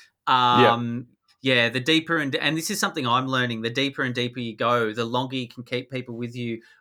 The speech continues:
Speaker 2: on that journey,
Speaker 1: Yeah.
Speaker 2: um, yeah, is, is radically awesome.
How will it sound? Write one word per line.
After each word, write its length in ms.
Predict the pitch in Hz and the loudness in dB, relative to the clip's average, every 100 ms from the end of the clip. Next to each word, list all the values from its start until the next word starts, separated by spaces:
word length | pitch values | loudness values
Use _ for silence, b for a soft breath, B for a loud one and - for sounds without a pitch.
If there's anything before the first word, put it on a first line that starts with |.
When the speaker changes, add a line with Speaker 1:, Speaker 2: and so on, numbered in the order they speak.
| b | b
Speaker 2:
on 180 | 139 135 | 0 0
that 200 | 123 120 | 0 -4
journey, 540 | 123 123 123 113 131 - B B B B B B _ 127 | -2 0 0 -2 -6 -12 B B B B B B _ 2
Speaker 1:
Yeah. 300 | 120 117 117 | 6 6 4
Speaker 2:
um, 380 | 113 110 113 - _ 123 | -2 -6 -8 -12 _ -4
yeah, 340 | 127 120 110 | 2 4 2
is, 240 | 143 127 | 0 -4
is 220 | 156 135 113 | -2 -6 0
radically 480 | 131 135 127 113 107 | 2 2 0 -4 -4
awesome. 480 | 110 - 107 123 | -4 -6 -10 -12